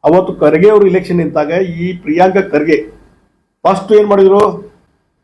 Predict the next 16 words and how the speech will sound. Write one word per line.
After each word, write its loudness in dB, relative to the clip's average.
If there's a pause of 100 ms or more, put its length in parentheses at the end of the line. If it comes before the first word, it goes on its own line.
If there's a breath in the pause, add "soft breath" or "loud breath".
(220)
ಅವ್ರಿಗೆ 4
ಆ 2
ಒಂದು 2
ಸೀನಿಯಾರಿಟಿ 2
ಇರ್ದ -6
ಇದ್ದಾಗೂ 0
ಸದ್ಯಕ್ಕೆ -8 (220)
ಮೊದಲನೇ 0
ಸಲ 2
ಬಂದಂಥ -2 (120)
ಶಾಸಕರಿಗೆ -2 (720 soft breath)
ಮಂತ್ರಿ 2
ಮಾಡಿದ್ರು, 0 (540)
ಯಾರು 2
ಮಲ್ಲಿಕಾರ್ಜುನ್ 0
ಖರ್ಗೆ. -4